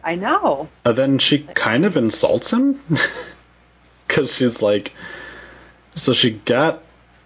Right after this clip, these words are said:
Speaker 2: she claims she got him a tea set, but it's really she got herself a tea set that he's supposed to also drink with her instead of him, like,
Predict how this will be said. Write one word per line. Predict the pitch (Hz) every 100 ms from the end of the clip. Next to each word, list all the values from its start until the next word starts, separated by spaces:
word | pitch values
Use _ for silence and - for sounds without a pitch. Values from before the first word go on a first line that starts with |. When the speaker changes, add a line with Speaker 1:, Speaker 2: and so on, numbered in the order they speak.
| - 156 - - -
Speaker 2:
she | -
claims | 113 151 151
she | 151
got | 120 101
him | - 113
a | 90
tea | - 80
set, | - 78 -
but | 90
it's | 87
really | 98 95
she | - 85
got | - 85 - - -
herself | 87 80 131 113
a | -
tea | - 76
set | - 73 - - _ _ -
that | 90
he's | 101 104
supposed | - - 95 87
to | - 87 80 -
also | 98 101 -
drink | 85 98 131
with | 92 87
her | 80 73 - - - - - - - -
instead | 110 107 - - 117 139 147
of | - 123 123 117 113 117 - -
him, | 117 110 110 113 113 101
like, | 98 95 87